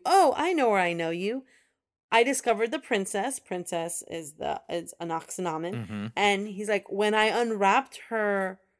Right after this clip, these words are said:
Speaker 1: her bandages, I saw her head and it looks like yours."
Speaker 2: Yeah, he
Speaker 1: And
Speaker 2: was
Speaker 1: I'm like, "You're unwrapping these mummies?"
Speaker 2: Well, they were doing it in the name of science.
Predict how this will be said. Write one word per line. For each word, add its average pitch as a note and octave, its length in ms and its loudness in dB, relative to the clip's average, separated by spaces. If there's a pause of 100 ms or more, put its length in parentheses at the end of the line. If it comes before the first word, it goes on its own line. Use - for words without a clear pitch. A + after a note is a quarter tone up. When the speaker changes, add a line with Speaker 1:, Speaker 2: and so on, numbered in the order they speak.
(580)
Speaker 1:
her G#3 120 0
bandages, G3 1040 0 (960)
I G3 140 4
saw G#3 280 4
her G#3+ 220 2
head G#3 340 6
and F3+ 140 0
it E3 100 -4
looks F#3+ 240 -2
like F3+ 220 -2
yours." F#3+ 520 -2
Speaker 2:
Yeah, D3+ 520 6
he B2+ 140 6
Speaker 1:
And B3+ 180 8
Speaker 2:
was - 20 4
Speaker 1:
I'm C#4+ 160 4
like, C4 220 0
"You're E4 240 2
unwrapping C#4 720 2
these C4 260 0
mummies?" E4 1080 0 (380)
Speaker 2:
Well, A2+ 440 2
they B2 140 2
were A2+ 100 4
doing A#2+ 260 2
it C#3 160 0
in C#3+ 80 0
the C#3+ 80 0
name C#3+ 260 2
of E3+ 140 -4
science. - 1300 2